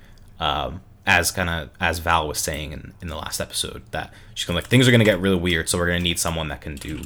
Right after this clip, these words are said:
weird shit. But you're not gonna need Captain America, we're gonna need a U S agent." So, very interesting future, and I hope, I'm not sure if this is what's gonna happen in, in Cap four, or if this is more so, like, an overall phase.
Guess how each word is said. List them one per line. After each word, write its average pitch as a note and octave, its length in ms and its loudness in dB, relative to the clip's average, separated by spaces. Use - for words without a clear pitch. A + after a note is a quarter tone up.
weird D#2 220 -8
shit. - 280 -6
But F2+ 100 -2
you're F2+ 80 2
not - 120 -2
gonna F2 120 -4
need E2 100 -6
Captain - 260 -6
America, D#2+ 280 -2
we're C2 160 -8
gonna D2+ 120 -8
need D2 240 -8
a F2+ 60 -4
U D#2+ 180 -4
S - 140 -2
agent." - 320 -6
So, - 260 -8
very A#2+ 300 8
interesting A2 380 2
future, D2 560 -6
and F#2 100 0
I E2 40 0
hope, G#2+ 340 2
I'm A2 140 6
not C3 140 6
sure C3 120 6
if A#2 100 2
this A2+ 180 2
is G2 100 -2
what's G2+ 180 0
gonna - 140 0
happen D#3 360 2
in, D#3 280 -2
in C#3+ 160 -2
Cap E3 280 -2
four, E3+ 380 0
or F#2+ 100 4
if F2+ 100 -4
this - 180 0
is - 240 -2
more G#2+ 220 6
so, A2 180 6
like, G2 140 6
an G2 120 0
overall G#2 520 6
phase. G#2 840 0